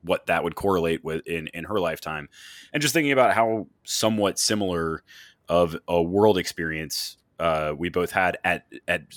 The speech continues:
very specific times in our respective lives, and leading us to both, apparently, I mean, I'm, I'm only going by secondhand, uh, information really, but, but having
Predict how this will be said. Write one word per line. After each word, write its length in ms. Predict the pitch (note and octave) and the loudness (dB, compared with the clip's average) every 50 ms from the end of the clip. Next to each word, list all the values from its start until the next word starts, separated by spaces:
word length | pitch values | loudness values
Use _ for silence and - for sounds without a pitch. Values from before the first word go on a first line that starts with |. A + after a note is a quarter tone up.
| - | -4
very 220 | G2 G2 G2 G2+ F2+ | 0 0 2 2 0
specific 480 | - - - F#2 - F#2 E2 F2 E2 - | -2 -4 -4 -4 -4 -4 -4 -6 -8 -6
times 500 | - F2 E2+ E2+ E2 D#2+ D2 - - - - | -6 -4 -4 -4 -4 -4 -6 -6 -8 -6 -4
in 120 | F#2+ F2 | -2 0
our 160 | E2+ E2 D#2+ | 0 0 0
respective 420 | D#2 C#2+ - D#2+ D2+ - - C2 C2+ | 0 -2 -2 -4 -4 -4 -6 -6 -2
lives, 480 | C#2+ D#2 D#2 D2 B1 B1 A#1+ - - - - - - - - _ - | 0 2 2 2 2 -2 -6 -10 -10 -12 -14 -20 -20 -20 -20 _ -4
and 380 | - F2 F2 E2 D#2+ E2 E2 | -2 0 0 0 0 -2 -4
leading 360 | E2+ F#2 G2 F#2+ F2+ F2 E2 E2 - | -4 -2 0 0 0 -2 -2 -4 -4
us 200 | F2 F2 D#2+ - | -4 -4 -4 -4
to 100 | - - | -8 -8
both, 360 | D2+ F#2 F2+ F2 E2 - - _ _ _ _ _ _ _ _ _ - G2+ A#2 A#2+ - | -6 -4 -4 -4 -6 -10 -14 _ _ _ _ _ _ _ _ _ -14 -12 -8 -6 -6
apparently, 600 | B2 - - C#3 E3+ E3 A2 D2+ B1 D#2+ F2 F#2+ | -6 -2 0 2 2 2 2 -2 -4 -4 -4 -4
I 40 | |
mean, 200 | G#2 F#2+ E2+ E2+ | -4 -4 -4 -4
I'm, 240 | D#2+ C#2 F#2 F#2 E2+ - | -6 -6 -6 -6 -8 -8
I'm 100 | E2 F#2 | -8 -8
only 140 | F#2+ F2+ F2 | -6 -6 -6
going 220 | E2 F2 E2+ D#2+ C#2+ | -6 -6 -6 -8 -6
by 100 | D2+ D2 | -6 -6
secondhand, 640 | - E2+ E2 F2 D#2 C2+ D#2+ D#2+ D#2+ D#2+ D2+ C#2 - - | -4 -6 -6 -6 -8 -10 -8 -8 -8 -8 -10 -12 -14 -12
uh, 300 | - C#2+ C#2+ C#2+ C2+ B1+ B1+ _ _ _ _ _ _ _ - | -10 -8 -8 -8 -8 -10 -12 _ _ _ _ _ _ _ -8
information 560 | G2 F2+ - D2+ D#2+ F2+ G2 F2+ - D2+ C#2+ | -8 -6 -6 -4 -2 0 0 0 -2 -6 -10
really, 320 | C#2+ C#2+ C#2 C#2 C#2 C#2 _ - - - _ _ - | -10 -10 -10 -10 -12 -14 _ -20 -20 -20 _ _ -6
but, 180 | F2 E2+ D2 - _ _ - | -6 -6 -6 -8 _ _ -10
but 200 | E2+ E2+ D2+ - _ _ _ _ _ - | -8 -8 -8 -10 _ _ _ _ _ -10
having 420 | - - G#2 G2 F#2 F2+ E2+ D2+ | -2 0 0 0 0 -4 -12 -14